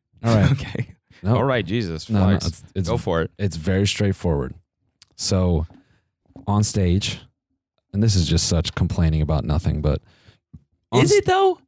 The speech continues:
Speaker 1: I mean, no, it's not. It's not.
Speaker 2: It's not, man. Like, when we're,
Speaker 1: On,
Speaker 2: this
Speaker 1: on
Speaker 2: is,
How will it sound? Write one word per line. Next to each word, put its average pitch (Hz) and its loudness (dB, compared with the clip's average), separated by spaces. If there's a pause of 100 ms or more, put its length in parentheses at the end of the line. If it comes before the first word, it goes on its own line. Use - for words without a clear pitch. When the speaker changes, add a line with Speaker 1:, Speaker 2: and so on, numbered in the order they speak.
(120)
Speaker 1:
I - 0
mean, 139 2
no, 123 2
it's 104 -2
not. 101 0
It's - -4
not. 92 -2
Speaker 2:
It's - -4
not, 254 0
man. 196 -2
Like, 170 -4
when 165 -8
we're, 208 -6
Speaker 1:
On, 123 2
Speaker 2:
this 120 2
Speaker 1:
on - 2
Speaker 2:
is, 220 -4